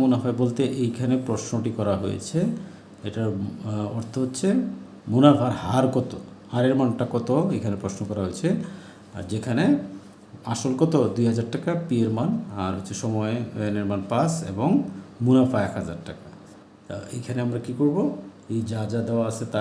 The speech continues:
আগে লিখবো, এখানে যা যা পাচ্ছি এই-, এগুলি লিখবো। দুই, আহ, পি হচ্ছে দুই হাজার, এন হচ্ছে পাঁচ, তারপরে, আহ, মুনাফা হচ্ছে, আহ, এক হাজার। তাহলে মুনাফার হারটা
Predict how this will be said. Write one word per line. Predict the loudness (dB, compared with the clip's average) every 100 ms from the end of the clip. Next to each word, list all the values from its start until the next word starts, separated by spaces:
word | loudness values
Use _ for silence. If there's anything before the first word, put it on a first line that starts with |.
| 0
আগে | 0 -2
লিখবো, | -2 0 0
এখানে | 0 0 0 0
যা | 2 2
যা | 0 -2
পাচ্ছি | -4 -4 -4 -2 0
এই-, | 0 -2 -2
এগুলি | 0 0 -2 -2
লিখবো। | -4 -2 -2 -2 -2 -10 -16 -18 -20 -20 -12 -4
দুই, | -2
আহ, | 0 -4 0
পি | 2 2
হচ্ছে | 2 0
দুই | 2
হাজার, | 2 0 0
এন | 0
হচ্ছে | -2 -4
পাঁচ, | 0 0 -2 -8 -10 -12 -14 -10
তারপরে, | -8 -4 -4 -2
আহ, | -4 -4 -2 -2
মুনাফা | -2 -2 -4 -4
হচ্ছে, | -4 -2 -2
আহ, | -2 -10 -18 -20 -20 -20 -16 -10 -8 -8 -6
এক | -6
হাজার। | -2 0 0 -6 -14 -8
তাহলে | -4 -2
মুনাফার | -2 -2 -6 -8
হারটা | -8 -6